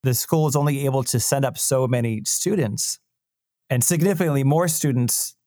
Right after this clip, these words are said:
signed up than they could send. At least that was the case when it became my turn. Um, and I, I imagine e-, every year before and after that. And the,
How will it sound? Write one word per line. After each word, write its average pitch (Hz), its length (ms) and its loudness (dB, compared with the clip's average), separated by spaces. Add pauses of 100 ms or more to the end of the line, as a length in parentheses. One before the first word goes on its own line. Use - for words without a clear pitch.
(360)
signed 117 440 -2
up - 400 -4
than 113 160 -2
they 113 120 -2
could 110 200 -4
send. 113 600 -4
At - 120 -6
least 160 280 0
that 139 160 0
was 131 140 -2
the 117 80 -2
case 120 320 -4 (140)
when 131 200 2
it 120 140 -4
became 127 300 0
my 135 160 0
turn. 107 420 -2
Um, 98 480 -6
and 120 100 -2
I, 120 380 -6
I - 40 -4
imagine 120 500 -2
e-, - 20 -4
every 117 400 -4
year 104 320 -4
before 113 340 -2
and 107 80 -4
after 131 280 -6
that. 101 220 -6 (340)
And 147 260 0 (140)
the, 139 340 -2